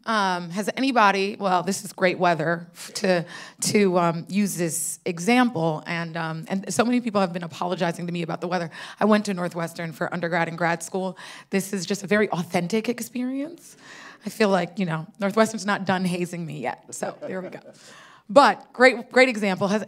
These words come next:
anybody been stuck at the airport? Had a bad experience with an airline,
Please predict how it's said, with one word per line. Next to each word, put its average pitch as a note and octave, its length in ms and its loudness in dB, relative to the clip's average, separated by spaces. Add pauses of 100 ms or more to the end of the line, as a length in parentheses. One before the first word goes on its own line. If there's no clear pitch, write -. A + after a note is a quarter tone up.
(140)
anybody C4 420 2
been G3+ 600 -2 (180)
stuck G3+ 600 4
at - 140 -2
the F#3+ 140 -4
airport? - 480 -10 (260)
Had F#3+ 200 -2
a G3+ 40 -8
bad F#3 580 2 (300)
experience F3 640 -2
with E3 540 0
an F3 120 -2
airline, A#3 960 4